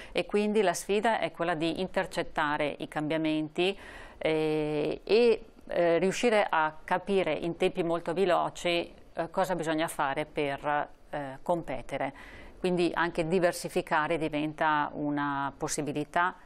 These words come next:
importante, importante e, e anche la crescita, eh, per alleanze, per linee esterne, perché poi allora si, si arriva prima al, all'obiettivo. Unendosi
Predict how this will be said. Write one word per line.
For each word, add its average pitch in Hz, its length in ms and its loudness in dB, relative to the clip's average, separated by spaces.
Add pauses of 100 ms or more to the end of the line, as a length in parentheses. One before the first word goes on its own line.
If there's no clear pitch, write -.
(120)
importante, 147 1080 -2
importante 160 920 -2
e, 143 760 -4
e 170 100 0
anche 202 540 0
la 160 100 0
crescita, 175 840 0 (600)
eh, 151 300 2
per 165 120 2
alleanze, 151 640 0
per 165 140 -2
linee 156 300 0
esterne, 143 600 -2 (200)
perché 139 240 -6
poi 160 240 2
allora 156 380 0
si, 147 500 -4
si - 140 -4
arriva 180 300 2
prima 160 520 0
al, 143 400 0
all'obiettivo. 147 840 -2
Unendosi 175 880 0